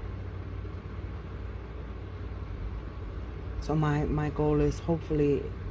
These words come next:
to help you as I help myself to go through this time together.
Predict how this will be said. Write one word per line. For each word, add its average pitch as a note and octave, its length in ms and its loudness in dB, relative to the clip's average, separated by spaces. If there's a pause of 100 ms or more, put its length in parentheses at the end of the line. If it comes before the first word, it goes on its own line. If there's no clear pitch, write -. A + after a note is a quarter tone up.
(460)
to D3 160 2
help C#3+ 320 6 (1400)
you D3 340 4 (2500)
as C#3+ 160 2
I C#3 100 2
help D3 280 2
myself D3 600 4 (4000)
to C#3+ 540 4 (880)
go C#3+ 260 6
through C#3+ 240 2
this C3 200 4
time C3+ 600 2 (120)
together. B2+ 520 2